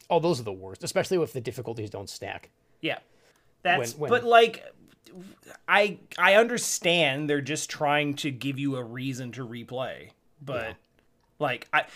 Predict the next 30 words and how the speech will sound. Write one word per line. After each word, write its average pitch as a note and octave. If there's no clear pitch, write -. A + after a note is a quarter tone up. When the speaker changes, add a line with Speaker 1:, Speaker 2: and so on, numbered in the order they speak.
Speaker 2:
so, A#3+
like, G#3+
I A#3+
have C#4
every G#3+
achievement G3
in E3+
Fall D#3
Guys E3
except D3+
for D3+
one. C3+
Speaker 1:
Oh, F3
really? D3+
Speaker 2:
Yeah. F#3
Speaker 1:
Wait, F3+
is D#3+
it F#3+
the F3
one D#3+
we E3
have D#3
to C#3+
win, C3+
like, C3
three A#2
in B2
a A2
row? G#2
Speaker 2:
Five. A#2+